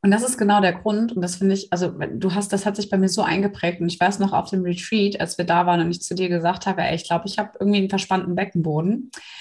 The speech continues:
Ich habe mir ja auch den, ähm, einen Beckenboden-Check habe ich mir ja selber gebucht, weil ich es einfach super spannend finde, weil wir machen einen kurzen Ausflug ins I S G.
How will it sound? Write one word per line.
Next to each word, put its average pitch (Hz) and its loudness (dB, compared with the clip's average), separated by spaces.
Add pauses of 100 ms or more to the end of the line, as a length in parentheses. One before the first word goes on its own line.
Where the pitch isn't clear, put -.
(180)
Ich - -4
habe 202 0
mir 220 6
ja 202 4
auch 220 2
den, 190 2
ähm, 180 0
einen 190 -2
Beckenboden-Check 196 2
habe 202 -4
ich 196 -6
mir 196 2
ja 185 0
selber 180 2
gebucht, 190 -2
weil 190 2
ich 196 0
es - -6
einfach 180 -4
super 180 -2
spannend 233 -2
finde, 277 2
weil 214 4
wir 196 2
machen 196 -2
einen 202 0
kurzen 294 -2
Ausflug 247 0
ins 247 -2
I 233 4
S 226 0
G. 214 6